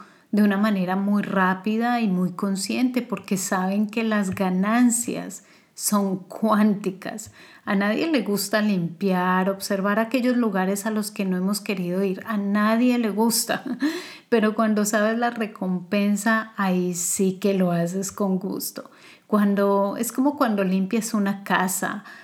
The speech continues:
El proceso a veces no es bueno, en palabras sencillas.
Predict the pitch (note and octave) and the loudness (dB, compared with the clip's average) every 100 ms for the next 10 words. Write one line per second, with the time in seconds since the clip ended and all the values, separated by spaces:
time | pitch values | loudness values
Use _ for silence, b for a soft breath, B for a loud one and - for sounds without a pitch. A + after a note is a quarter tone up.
0 | B G3+ G3 G3+ G3+ G#3+ F#3+ A3 G#3+ A3 | B -4 -2 2 2 2 0 2 2 0
1 | A3 A3 A3 G#3+ F#3+ F3+ F3 F#3+ G3 F3 | 0 0 2 2 2 0 0 2 2 0
2 | E3+ F#3+ F#3 F3+ G3 F#3+ G3+ F#3+ E3+ G3 | 0 -2 -2 -4 -4 -4 -4 -4 -2 0
3 | F#3 F#3 F#3 | 0 -2 -8